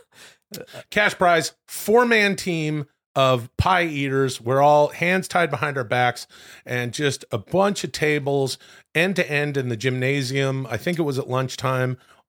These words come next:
A bunch of kids, you know, in the stands and shit, packed with all of our schoolmates, and our hands behind our backs, and everybody, you know, bows forward to eat these, uh, eat these pies. Well, I decided to put together a pie eating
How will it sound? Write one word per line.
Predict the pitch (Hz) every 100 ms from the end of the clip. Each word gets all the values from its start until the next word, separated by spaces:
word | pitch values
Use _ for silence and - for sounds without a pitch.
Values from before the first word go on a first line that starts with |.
| -
A | 123 120
bunch | 101 147 156
of | 139
kids, | - 147 131
you | 143
know, | 131 127
in | 127 131
the | 131
stands | - 127 127 127
and | 123 120
shit, | - 120 120 _ - - - _ -
packed | 160 170 -
with | 156 143
all | 143 139
of | 135
our | 127 123 107
schoolmates, | - - 131 131 127 123 123 - - -
and | 117 117 110
our | 101
hands | 156 170 135
behind | 139 139
our |
backs, | 120 120 117
and | -
everybody, | 139 135 131 127 120 117 110 120
you | 117 113
know, | 104
bows | 101 120 110
forward | - 117 107
to | 101
eat | 110 -
these, | 104 104 98
uh, | 101 98 95
eat | 123 104
these | 98
pies. | - 92 87 - - - -
Well, | 143 143
I | 151 180
decided | 175 - 156 135
to |
put | - 143 127
together | 113 120 117 113 - _ _ -
a | 123 113 107 107 _ _ _
pie | - 143 135
eating | 127 120 117 104